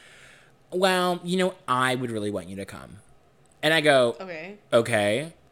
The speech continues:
Speaker 1: And then I'm like, "Well, like, you know, like, I'm sorry, like, that's not a reason for me to go." He's like, "Well, you know, like, I should mean a lot to you." And I was like, "What are you talking about?"
Speaker 2: What?
Speaker 1: And he was like, "Well, like, I, um,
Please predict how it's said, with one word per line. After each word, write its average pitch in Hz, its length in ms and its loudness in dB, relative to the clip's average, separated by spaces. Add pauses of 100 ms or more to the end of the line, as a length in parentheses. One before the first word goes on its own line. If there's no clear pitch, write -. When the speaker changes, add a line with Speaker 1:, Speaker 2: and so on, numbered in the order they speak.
(380)
Speaker 1:
And 151 180 -2
then 127 340 -2
I'm 117 100 -6
like, 117 220 -6
"Well, 107 280 -2
like, 107 220 -6
you 117 60 -8
know, 107 160 -6
like, 98 180 -8
I'm 104 120 -10
sorry, 98 180 -6
like, 92 160 -6
that's 92 200 -10
not 87 200 -12
a 90 60 -10
reason 92 240 -12
for 98 80 -12
me 90 100 -12
to 76 80 -16
go." 92 480 -10 (600)
He's 190 180 0
like, 190 80 2
"Well, 180 100 0
you 180 100 0
know, 185 60 0
like, 185 180 0 (340)
I 135 280 0
should 156 200 -6
mean 147 160 -2
a 113 60 -4
lot 127 340 -10
to 113 120 -10
you." 92 280 -8
And 139 100 -8
I - 20 -4
was 170 80 -2
like, 190 160 -2
"What 185 100 -6
are 214 40 -8
you 262 120 -4
talking 156 420 -8
about?" - 140 -18 (460)
Speaker 2:
What? 269 580 -18 (540)
Speaker 1:
And 190 120 0
he 196 80 0
was 202 120 0
like, 202 200 2
"Well, 202 200 2
like, 202 300 0
I, 196 340 -2
um, 190 320 -2